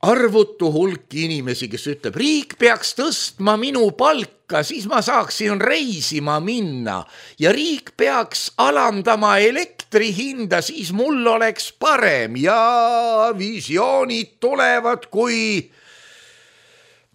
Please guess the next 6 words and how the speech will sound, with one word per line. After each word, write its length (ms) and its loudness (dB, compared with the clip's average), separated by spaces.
kui 400 2
jah, 280 4
ükskord 420 -2
olla 220 2
ühte 300 -2
kõrtsu 640 0